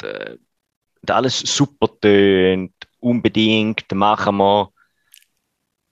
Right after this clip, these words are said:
Und dann hörst, hörst du lange nichts mehr und dann weisst, das kommt nicht gut und, und dann kommst du eine Absage über oder halt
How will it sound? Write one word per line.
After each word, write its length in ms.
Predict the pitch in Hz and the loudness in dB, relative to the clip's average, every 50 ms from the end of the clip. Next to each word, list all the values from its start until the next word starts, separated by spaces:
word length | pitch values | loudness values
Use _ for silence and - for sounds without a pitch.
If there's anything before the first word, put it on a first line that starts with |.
| _ _ _ _ _ _ | _ _ _ _ _ _
Und 200 | - 101 87 - | -12 -12 -10 -8
dann 100 | 95 85 - | -10 -10 -8
hörst, 500 | - 90 85 85 90 85 - - - - - _ - | -6 -4 -4 -2 -2 -2 -2 -4 -4 -6 -10 _ -6
hörst 180 | - 101 - | -4 -4 -2
du 40 | 92 | 0
lange 200 | 101 95 101 113 | 0 0 0 0
nichts 220 | 107 131 160 - - | 0 -2 -2 -2 -2
mehr 160 | 120 123 113 | -2 -2 -2
und 140 | 113 - - | -2 -4 -4
dann 100 | 101 95 | -4 -2
weisst, 420 | 87 92 95 98 98 95 - - | -2 -2 -2 -2 -4 -4 -6 -8
das 100 | 101 87 | -8 -8
kommt 180 | 98 98 - - | -8 -8 -6 -4
nicht 160 | 117 - - | -6 -4 -2
gut 260 | - 98 101 101 101 _ - - _ | 0 0 0 0 -2 _ -18 -20 _
und, 160 | 95 90 - - | -20 -20 -20 -20
und 100 | 76 67 | -18 -16
dann 60 | 85 | -16
kommst 420 | - - - 92 85 - - - - _ _ _ _ _ _ _ _ _ | -14 -12 -12 -10 -8 -8 -8 -8 -10 _ _ _ _ _ _ _ _ _
du 60 | _ - | _ -8
eine 140 | - 92 151 | -4 -4 -4
Absage 460 | - - - - 90 87 - - 90 | -4 -4 -4 -4 -4 -4 -4 -8 -12
über 160 | - - - | -10 -8 -6
oder 260 | 78 82 - 85 82 | -6 -6 -4 -4 -2
halt 260 | 90 87 85 85 - | -2 -2 -2 -4 -6